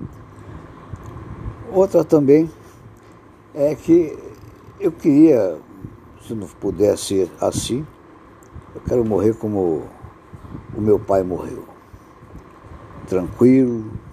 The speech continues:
sereno, né? Sem escândalo, sem gritos, sem, sem balbúrdia,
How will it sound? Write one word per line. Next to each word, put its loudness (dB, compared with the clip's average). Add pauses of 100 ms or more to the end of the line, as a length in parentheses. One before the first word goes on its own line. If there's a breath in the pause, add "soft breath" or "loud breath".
(260)
sereno, 0 (920)
né? -8 (1600)
Sem 0
escândalo, -2
sem -2
gritos, 0 (560)
sem, -4 (1300)
sem 2
balbúrdia, 0